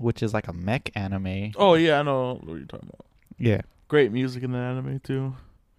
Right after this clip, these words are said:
Speaker 1: And, uh, she provided the character designs for Battery. It's a baseball anime.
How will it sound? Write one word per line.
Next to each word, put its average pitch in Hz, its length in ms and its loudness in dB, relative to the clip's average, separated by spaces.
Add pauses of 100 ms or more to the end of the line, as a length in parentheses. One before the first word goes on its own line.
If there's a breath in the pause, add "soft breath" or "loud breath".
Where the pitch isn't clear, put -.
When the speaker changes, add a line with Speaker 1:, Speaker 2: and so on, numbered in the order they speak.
(160)
Speaker 1:
And, 120 160 2
uh, 113 140 4
she 120 380 2
provided 135 560 4
the 107 100 6
character 127 440 2
designs 101 440 2
for 95 320 2
Battery. 98 600 4 (120)
It's - 220 -6
a 92 340 0
baseball 104 420 -2
anime. 92 440 -6